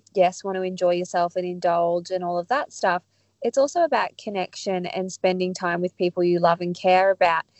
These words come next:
So like you said, if you are serving up healthier options, it will still get eaten and you're still sharing a meal and you're still all there in the one location,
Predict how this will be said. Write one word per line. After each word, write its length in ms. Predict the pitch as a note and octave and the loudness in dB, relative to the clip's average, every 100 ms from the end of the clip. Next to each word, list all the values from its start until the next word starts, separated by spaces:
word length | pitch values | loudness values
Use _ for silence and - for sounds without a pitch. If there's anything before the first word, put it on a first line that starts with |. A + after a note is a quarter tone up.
| _ - | _ -8
So 140 | B3 | 0
like 240 | A#3 A#3+ | 0 0
you 60 | A#3+ | -4
said, 200 | B3 G#3+ | -2 -2
if 140 | G3 | -4
you 160 | G3+ G3 | -4 -2
are 160 | G3 A3 | -2 -4
serving 420 | - F#3+ F#3 F3 | -2 -2 -2 -8
up 80 | F3 | -6
healthier 380 | F#3 F3+ F3+ F3 | -4 -2 -2 -2
options, 400 | - G#3+ - E3+ - | -2 -4 -6 -6 -4
it 100 | A3 | -2
will 100 | A#3+ | -2
still 280 | - A3+ B3 | -2 0 2
get 220 | A#3 G3+ | 2 2
eaten 400 | - F#3+ - D4+ F4 _ - | 2 0 -2 -10 -10 _ -6
and 160 | G3 F#3+ | -4 -4
you're 100 | G3 | -6
still 260 | - B3 | -2 0
sharing 480 | C4 A#3+ G3+ G3 F#3+ | 2 4 4 2 -2
a 20 | |
meal 320 | F#3 F3 E3+ | 0 2 2
and 180 | E3+ F#3 | 2 0
you're 120 | F#3 | -2
still 360 | F3+ - G#3+ G#3 | -2 2 4 4
all 400 | - F#3+ F3+ F#3 - - | 6 8 8 6 -6 -8
there 500 | F3 E3+ E3+ A#3+ D4+ - | 0 2 2 -2 -8 -14
in 100 | F#3+ | -10
the 100 | F#3 | -6
one 280 | F3 F3 F3 | -4 -4 -4
location, 720 | F3 F3 F3 E3+ - C4+ | -6 -6 -4 -4 -4 -8